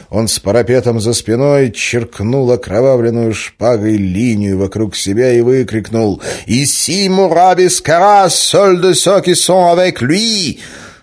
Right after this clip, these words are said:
"Здесь падёт Бескара, один из всех, и же был с ними". Старофранцузский язык.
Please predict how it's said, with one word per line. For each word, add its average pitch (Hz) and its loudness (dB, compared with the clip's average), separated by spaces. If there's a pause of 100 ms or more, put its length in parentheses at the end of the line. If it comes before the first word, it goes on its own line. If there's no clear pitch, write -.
"Здесь 101 -4
падёт 98 -6
Бескара, 104 -4 (220)
один 104 -4
из 95 -4
всех, - -4
и 92 -8
же 85 -8
был 104 -6
с - -10
ними". 80 -10 (200)
Старофранцузский - -16
язык. 80 -8